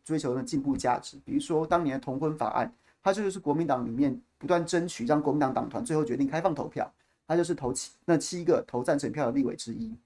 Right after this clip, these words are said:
这对一个姓蒋的人来说不容易啊。他如果是一个意志不坚的人的话，他一定会，他一定会觉得说，他如果去拥抱蒋家，啊，也许他就更容易成功啊。第三个，他不是没有实力的人，我就讲他没有实力的人真的太，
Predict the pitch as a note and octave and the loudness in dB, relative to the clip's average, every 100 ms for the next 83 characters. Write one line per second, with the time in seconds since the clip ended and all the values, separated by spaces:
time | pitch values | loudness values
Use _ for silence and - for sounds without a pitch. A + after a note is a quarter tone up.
0 | _ _ - G#3+ A3 F3 F3 - E3 B2+ | _ _ -4 0 2 2 0 -2 -2 -2
1 | A2 G#2+ A2+ A#2 D#3 F#3 C#3+ A#2+ D3+ A#2+ | -4 -4 -2 -2 -4 -2 -2 0 -4 -6
2 | - - _ _ _ _ _ G#3+ A3+ G#3+ | -10 -18 _ _ _ _ _ 0 2 2
3 | F#3+ E3+ G#3 F#3+ G3 D3+ - F#3+ G3+ - | 2 0 -4 0 0 0 -6 -6 -6 -6
4 | F#3 - E3+ D#3+ G2+ B2 E3 A2 - F3 | -4 -2 0 0 0 -2 4 4 4 -2
5 | E3+ F#3 F3 D#3+ - - F#3 F#3+ F#3 D#3+ | -2 -4 -2 -2 -2 -4 -2 -2 -2 0
6 | C3+ D3+ D3+ D3+ - _ _ - A3+ F#3+ | 0 0 0 -2 -4 _ _ 4 6 8
7 | G3+ D3 F#3+ D#3+ A#2+ C#3 C#3+ D#3 - - | 6 6 6 6 0 0 -2 -4 -8 -4
8 | D3+ D#3+ D3+ D#3+ F3 C#3 D3+ D3 A#2 A#2+ | -2 -2 -4 -4 -2 0 -2 -4 -6 -6
9 | A#2 A2+ A#2+ _ _ - A#3+ A#3 G3+ G3 | -6 -8 -12 _ _ -6 0 2 2 0
10 | G3+ E3+ F3 E3+ - - B2 D#3+ - - | 0 -2 -2 -2 -2 -4 -4 -2 -2 -6
11 | B2+ G3+ D3 E3 F#3 C4+ - C#3+ C#3 - | -4 -2 -2 -2 -2 -2 -4 -4 -4 -4
12 | C3 C3+ C3+ A#2 | -6 -6 -4 -6